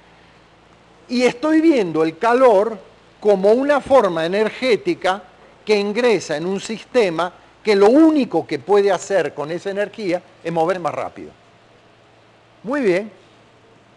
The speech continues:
Pero entonces este resultado no debe ser válido para moléculas diatómicas. ¿Por qué? Porque un gas de moléculas diatómicas,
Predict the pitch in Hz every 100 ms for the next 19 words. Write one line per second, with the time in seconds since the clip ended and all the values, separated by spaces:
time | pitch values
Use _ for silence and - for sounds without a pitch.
0 | _ _ - - 311 339 339 349 339 285
1 | 196 151 139 175 160 214 214 233 233 233
2 | - 254 240 254 180 147 175 180 - _
3 | _ _ _ _ _ - 170 202 247 247
4 | 262 208 160 - 202 196 226 190 147 147
5 | 185 214 - _ _ _ _ _ _ 190
6 | 196 214 226 208 214 214 156 165 147 -
7 | 180 131 107 110 - - _ _ _ _
8 | _ _ _ _ _ _ _ _ _ _
9 | _ _ _ _ _ - 302 311 214 110
10 | - - _ _ _ _ _ _ _ _
11 | - - - 185 - 269 320 311 254 143
12 | 147 160 214 220 151 139 120 147 190 214
13 | 262 190 135 120 - 135 160 -